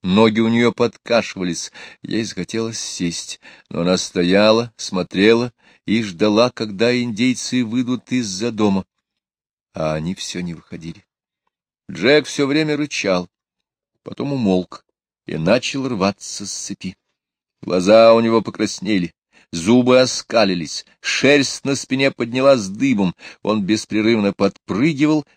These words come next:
пытаясь вырваться на свободу. Лора радовалась, что цепь удерживает его на месте рядом с ней.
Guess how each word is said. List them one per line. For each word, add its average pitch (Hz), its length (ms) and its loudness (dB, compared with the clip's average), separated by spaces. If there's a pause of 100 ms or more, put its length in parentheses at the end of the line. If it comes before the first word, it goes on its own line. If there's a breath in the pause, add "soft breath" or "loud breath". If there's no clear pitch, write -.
пытаясь 139 520 0
вырваться 123 600 -4
на 120 80 -6
свободу. 107 480 -4 (400)
Лора 104 580 4
радовалась, 110 720 2
что - 320 -8
цепь - 520 -10
удерживает 92 760 -6
его 90 160 -6
на 95 100 -2
месте 95 460 -4
рядом 95 320 -4
с - 180 -12
ней. 95 180 -10